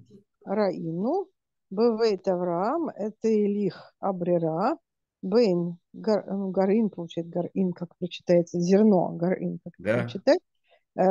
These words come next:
Speaker 1: Ле Клипа. Ещё в, ещё мы уже, уже мы видим в, в доме, в семье Авраама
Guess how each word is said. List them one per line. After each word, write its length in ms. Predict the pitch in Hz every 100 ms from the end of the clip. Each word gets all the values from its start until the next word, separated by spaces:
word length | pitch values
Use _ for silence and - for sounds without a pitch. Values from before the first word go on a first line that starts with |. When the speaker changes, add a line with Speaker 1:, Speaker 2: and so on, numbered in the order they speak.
| 196
Speaker 1:
Ле 100 | 262
Клипа. 580 | 269 302 277 - 156 175 _ _ - -
Ещё 360 | 190 - 277 311
в, 260 | 240 240 220
ещё 320 | 208 214 285
мы 160 | 269 220
уже, 360 | 214 214 226 -
уже 580 | 208 196 262 196 170 - _
мы 220 | 196 214
видим 460 | 220 240 180 180 165
в, 260 | 185 214 185 _ _ _
в 180 | - 190
доме, 380 | 190 247 208 175
в 60 | -
семье 460 | 208 202 202 220
Авраама 720 | 180 175 196 262 339 320 294